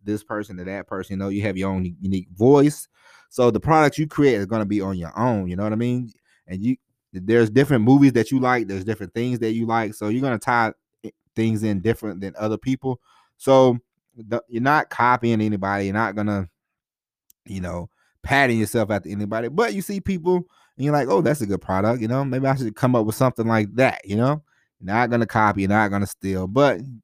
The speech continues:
you're gonna create a universe, you know? That's the main goal. You wanna cr-, you wanna create stuff that's everlasting. You want to create a business that's gonna last forever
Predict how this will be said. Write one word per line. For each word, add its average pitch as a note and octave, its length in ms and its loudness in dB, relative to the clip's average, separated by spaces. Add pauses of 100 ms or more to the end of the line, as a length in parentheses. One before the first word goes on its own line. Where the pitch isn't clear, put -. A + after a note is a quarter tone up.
(1040)
you're F#2 140 -4
gonna B2 180 4
create A#2+ 340 4
a F2+ 60 -2
universe, F2 560 -4
you F2 60 -12
know? G2 100 -6
That's B2+ 180 0
the C3+ 100 0
main C#3+ 280 0
goal. C#3 240 2
You F2+ 100 -2
wanna A#2+ 180 -4
cr-, - 220 -20
you G#2+ 100 -8
wanna D3 200 -4
create C3+ 400 0
stuff A#2+ 360 0 (500)
that's G2+ 340 -8 (340)
everlasting. G#2 680 -2
You B2 120 0
want A3 340 2
to - 120 -4
create D#3+ 400 6
a A#2 120 4
business B2 380 2
that's G#2+ 180 -2
gonna A2+ 220 -2
last G#2+ 300 -2
forever G#2+ 640 -2